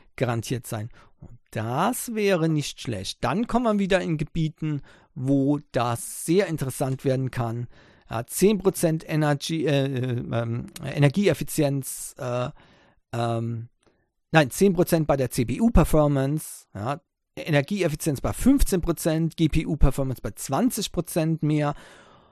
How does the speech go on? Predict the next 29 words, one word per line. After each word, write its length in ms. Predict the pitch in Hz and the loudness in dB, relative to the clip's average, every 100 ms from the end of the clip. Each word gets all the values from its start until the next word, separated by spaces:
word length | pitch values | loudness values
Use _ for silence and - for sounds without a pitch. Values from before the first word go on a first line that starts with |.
| _ _ _ | _ _ _
Das 580 | 160 139 147 170 190 - | 4 4 4 4 4 2
sind 140 | 180 | -2
Leistungsdaten, 760 | 170 151 - 165 - 143 151 131 | 0 0 -2 -8 -4 -4 -4 -6
die 100 | 127 | -4
sich 400 | 117 113 - 131 - | -6 -6 -8 -2 0
hören 640 | 104 120 143 165 190 202 - _ | 2 4 4 4 0 -4 -8 _
lassen. 520 | 156 143 165 240 302 415 _ _ | -4 -2 -4 -8 -10 -12 _ _
Ja, 300 | 156 120 165 | -12 -6 -4
und, 600 | 113 147 147 147 143 - - | -6 -6 -4 -4 -6 -10 -6
äh, 140 | 135 | -6
da 120 | 120 101 | -4 -6
bin 160 | 139 | -4
ich 120 | 160 | -2
mal 140 | 202 190 | 0 -2
gespannt, 360 | - 160 160 | -2 -4 -4
ob 140 | 160 - | -6 -6
die 100 | 147 | -6
vier 200 | - 135 | -4 -4
Nanometer 480 | 123 147 170 165 143 | -2 -2 0 -2 -2
Technologie 480 | 151 165 147 147 | -4 -4 -2 -2
vom 160 | 143 131 | -2 -4
Snap-, 520 | - - - - 170 | -4 -4 -6 -10 -4
äh, 180 | 156 127 | 0 0
Qualcomm 360 | - 139 135 127 | 0 0 -2 -4
Snapdragon 600 | 135 120 - 127 127 120 | -6 -4 -2 -2 -2 -2
Gen 440 | 135 120 117 117 | -2 0 -2 -2
two 460 | - 277 311 143 - - - - - | 4 8 8 6 -2 -12 -20 -10 2
dann 200 | 147 147 | 2 2
auch, 480 | 117 110 135 - | -6 -4 -4 -6